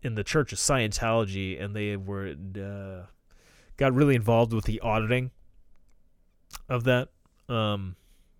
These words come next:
where they, uh, have the, uh, e-meter that they have somebody, like, hold on to, and then you basically just, you give them basically an interrogation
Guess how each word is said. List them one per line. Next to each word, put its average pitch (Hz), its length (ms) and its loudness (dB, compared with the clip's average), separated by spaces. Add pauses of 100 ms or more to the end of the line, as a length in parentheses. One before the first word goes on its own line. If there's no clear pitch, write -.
(120)
where 107 220 -2
they, 104 300 2
uh, 98 160 2
have 104 200 -2
the, 98 220 0
uh, 92 240 -4 (400)
e-meter 147 540 4 (800)
that 117 160 0
they 113 180 4
have 120 280 0
somebody, 117 300 0
like, 110 180 0
hold 123 220 2
on 120 200 2
to, 120 400 2
and 107 100 -2
then 107 140 -2
you 110 100 -2
basically 117 460 0
just, 101 300 -4 (1700)
you 170 120 0
give 247 160 6
them 320 120 -2
basically 214 420 4
an 117 60 4
interrogation 113 760 2